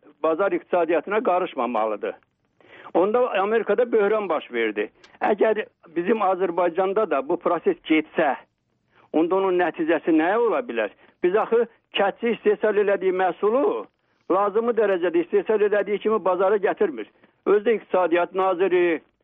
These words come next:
kənd təsərrüfat naziri çıxır bax o yarmarkalara. Biz də o yarmarkada oluruq. Amma onun dediyi tamamilə əksinə, bazar da əksinədir. Biz də o bazarda oluruq.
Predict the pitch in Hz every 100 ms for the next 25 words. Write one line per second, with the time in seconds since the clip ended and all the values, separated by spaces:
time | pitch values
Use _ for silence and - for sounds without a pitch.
0 | _ 190 208 170 196 170 208 175 190 180
1 | 185 170 - 208 190 190 180 185 180 165
2 | 175 185 269 220 165 143 123 104 - _
3 | _ 294 285 233 214 185 180 160 170 156
4 | 156 127 120 - _ - 175 233 240 254
5 | 233 226 226 226 208 214 214 214 202 196
6 | 185 156 160 - 175 180 - 226 180 190
7 | 220 214 190 - 185 175 120 90 _ _
8 | _ _ _ - 254 214 175 170 165 156
9 | 151 131 120 110